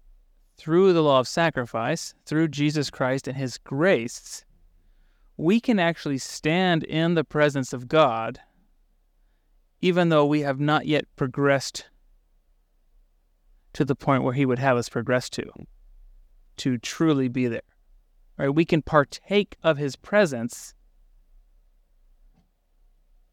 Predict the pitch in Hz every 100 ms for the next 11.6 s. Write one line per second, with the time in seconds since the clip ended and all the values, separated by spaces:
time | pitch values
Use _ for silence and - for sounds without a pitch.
0 | _ - 165 160 147 139 151 143 131 160
1 | 147 120 131 135 _ _ _ _ _ _
2 | _ _ _ - 131 127 139 180 175 -
3 | 147 135 127 120 165 156 117 117 - 123
4 | 127 135 165 180 - 151 139 131 123 139
5 | 131 131 - 120 117 123 - 165 151 123
6 | 139 - - _ - - - - - -
7 | - 147 - 139 131 - - - _ _
8 | _ _ _ - _ - - 151 151 -
9 | 139 131 - _ _ - 175 170 165 160
10 | 151 147 135 - 143 135 127 127 113 131
11 | 123 - - 208 - -